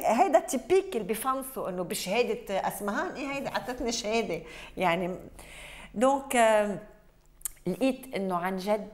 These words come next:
آه، وإيهاب كتير ضحكني، مع إنه ليكو قد إيه حضوره هيك ساكت، بس رياكسيون إيهاب مع كل واحد عم بغني كيف ينبسط ويضحك بعبه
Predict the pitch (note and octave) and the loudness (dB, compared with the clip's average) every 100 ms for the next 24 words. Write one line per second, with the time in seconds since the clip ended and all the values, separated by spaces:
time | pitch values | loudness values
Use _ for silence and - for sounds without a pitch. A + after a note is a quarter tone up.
0 | F3+ E3+ E3 D#3 - - - F#3+ A3 G#3+ | -2 0 0 -2 -6 -4 -2 0 0 0
1 | - - F#3 - - E3+ E3 D#3 E3 F3+ | -2 -6 -6 -4 -6 -6 -6 -8 -4 -4
2 | F3+ G#3+ G3+ G#3+ G#3+ - F#3 G3 G#3 F#3+ | -4 -4 -4 -4 -4 -4 -2 -2 -4 -4
3 | F3+ G#3 F#3+ F3 F#3 - E3+ E3 - - | -2 -2 -2 -2 -6 -6 -6 -4 -6 -8
4 | - - A3 G#3+ G3 F#3 - - - - | -4 2 2 2 -4 -4 -10 -16 -16 -16
5 | F#3 - G#3 - A3+ B3+ B3+ B3+ - D#4 | -6 0 2 4 6 8 6 4 0 4
6 | F4 - A#3 A3 A3 E3+ F3+ E3+ - D#4+ | 4 4 0 2 2 2 2 0 2 2
7 | E4 E4 B3+ A3+ A3 A3+ A3 G#3+ B3 A#3+ | 4 2 0 0 0 2 4 4 4 0
8 | C4 D#4 - - - B3+ B3+ G#3+ G#3 B3 | -2 -6 -12 -16 -2 0 4 4 4 2
9 | C4+ D4+ D4 A3 C4 - - B3+ C4 A3 | 2 0 0 0 0 0 2 2 0 2
10 | G3 A#3 G#3+ G3 A#3+ B3 | 4 4 2 2 2 2